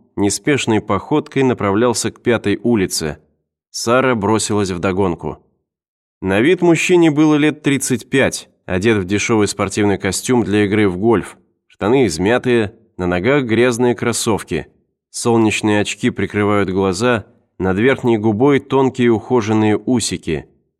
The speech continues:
И ещё он походил на человека, который много времени проводит на улице, но на какого-нибудь там простого работягу он походил мало, скорее на начальника, возможно, на прораба на стройке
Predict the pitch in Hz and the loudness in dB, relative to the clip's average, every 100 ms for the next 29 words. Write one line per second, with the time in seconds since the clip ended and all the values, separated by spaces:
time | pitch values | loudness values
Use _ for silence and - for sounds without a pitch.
0 | - 107 107 - 170 175 165 151 139 151 | -4 0 0 0 2 4 4 0 -2 0
1 | 143 147 131 - 123 120 156 151 131 135 | 2 2 2 0 0 2 0 -2 -4 -2
2 | 143 135 123 147 131 120 117 151 143 135 | 0 2 2 2 2 0 2 2 2 2
3 | 123 120 120 123 113 113 113 117 123 87 | 0 0 2 2 0 0 2 2 2 0
4 | - 80 69 - _ _ _ - 92 95 | -4 -8 -8 -12 _ _ _ -8 -4 -2
5 | 95 92 117 110 98 98 107 98 101 98 | -4 0 2 2 2 0 0 0 -2 -4
6 | 113 98 98 92 95 120 104 104 95 101 | -2 0 0 -2 -2 -2 0 0 -2 -6
7 | - 101 104 98 123 123 82 - _ _ | -4 -2 0 2 2 2 0 -6 _ _
8 | - - 143 147 143 123 101 _ - 123 | -14 -4 0 2 4 2 0 _ -4 0
9 | 131 - 151 110 85 76 78 67 _ _ | 0 0 0 2 0 -4 -8 -10 _ _
10 | _ - 98 95 107 95 101 104 113 117 | _ -8 -4 0 0 2 0 0 0 0
11 | 120 123 90 85 82 - 104 87 - 73 | 2 2 0 -2 -4 -2 -2 -2 -4 -10